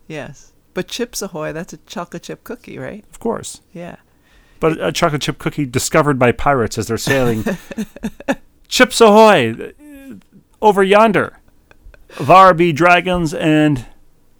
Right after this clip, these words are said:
Speaker 2: and chocolate chip cookies."
Speaker 1: I love when you talk pirate. Um, speaking of pirates and treasures,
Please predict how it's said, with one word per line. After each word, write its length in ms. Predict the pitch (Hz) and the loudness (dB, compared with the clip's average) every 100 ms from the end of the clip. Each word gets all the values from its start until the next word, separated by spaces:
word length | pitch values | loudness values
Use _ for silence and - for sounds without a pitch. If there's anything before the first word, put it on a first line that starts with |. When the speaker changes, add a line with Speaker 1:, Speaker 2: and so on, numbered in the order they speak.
| - | -8
Speaker 2:
and 180 | 151 143 | -6 -2
chocolate 340 | - 156 151 | 0 0 -2
chip 180 | - 143 | -6 -6
cookies." 500 | 165 160 131 - - _ _ - - _ 190 | -4 -6 -8 -12 -18 _ _ -20 -20 _ -16
Speaker 1:
I 100 | 156 | -10
love 220 | 151 147 | -10 -12
when 120 | 147 | -16
you 120 | 147 | -18
talk 340 | - 131 - _ | -16 -16 -18 _
pirate. 420 | 151 139 135 - _ - _ _ - | -16 -12 -12 -12 _ -20 _ _ -6
Um, 420 | 156 147 139 139 _ _ | -4 -4 -8 -16 _ _
speaking 400 | - 214 233 175 | -14 -14 -12 -12
of 100 | 151 | -12
pirates 520 | - 139 139 175 - | -10 -8 -8 -8 -12
and 120 | 147 | -14
treasures, 800 | 135 - 135 135 160 180 - - | -12 -10 -10 -10 -14 -14 -16 -18